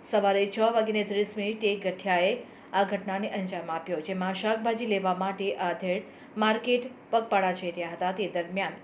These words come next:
નવલખી મેદાન નજીક પાછળથી બાઇક પર આવેલા બે અજાણ્યા ઈસમો મહિલાનો અછડો તોડી ફરાર થઈ ગયા હતા. મહિલાનો અછડો તોડતા જ મહિલા રોડ પર પટકાઈ હતી. આ બનાવને પગલે રાવપુરા પોલીસ સ્થળ પર પહોંચી જઈને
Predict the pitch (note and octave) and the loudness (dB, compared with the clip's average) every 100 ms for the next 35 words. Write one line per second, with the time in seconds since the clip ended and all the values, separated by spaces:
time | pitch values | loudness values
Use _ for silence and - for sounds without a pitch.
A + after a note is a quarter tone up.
0 | G3+ G#3+ A#3 A#3 A3+ F#3+ E3+ F3 F3 F3+ | -4 -2 -2 -4 -4 -4 -2 -4 -4 -6
1 | G3+ G3+ F3 F3 G3 F#3 F3+ E3+ F3+ F#3 | -6 -4 -4 -2 -4 -4 -6 -2 -2 -2
2 | F#3 E3+ F3 F3 F3 D3 - - - G#3 | -4 -4 -4 -6 -6 -8 -10 -20 -10 2
3 | A3 A#3 G#3 G#3+ G3+ G3+ F#3+ G3 F#3 F#3+ | 2 4 0 0 0 0 -2 -4 -4 -4
4 | F3 E3+ - - - - - - G#3 A3 | -6 -10 -16 -20 -20 -20 -20 -2 2 4
5 | B3 C4 A#3 A3+ G#3+ F#3+ G3+ F#3+ G3+ G3 | 4 2 0 0 -2 0 0 -2 -2 -2
6 | - - F3 D#3 D#3 D#3+ E3+ C#3+ - - | -2 -4 -10 -10 -10 -6 -6 -6 -14 -20
7 | - - - - - - - A#3 B3+ D#4+ | -20 -20 -20 -20 -20 -16 0 4 6 8
8 | E4 - C4 C4+ C4+ B3+ A#3 A#3 A#3+ B3+ | 6 4 4 6 4 4 2 4 4 4
9 | A3 G#3+ G#3+ A3 G#3 G#3 A3 F#3+ F#3 F3+ | 0 -2 2 2 4 2 2 0 0 -4
10 | F3+ E3 E3 E3+ F3 - F3 F#3 G3+ A#3 | -4 -4 -4 -4 -6 -4 -2 0 2 0
11 | A3+ A3 G#3 G3 G3 F3+ F3+ F#3 F3 E3+ | 0 -2 -2 -2 0 2 0 0 -4 -4
12 | F#3 F3 F3 F#3+ E3+ F3 F3 F3+ F3 E3+ | -4 -6 -6 -4 -4 -4 -6 -6 -8 -8
13 | E3+ F3+ F3+ | -8 -6 -8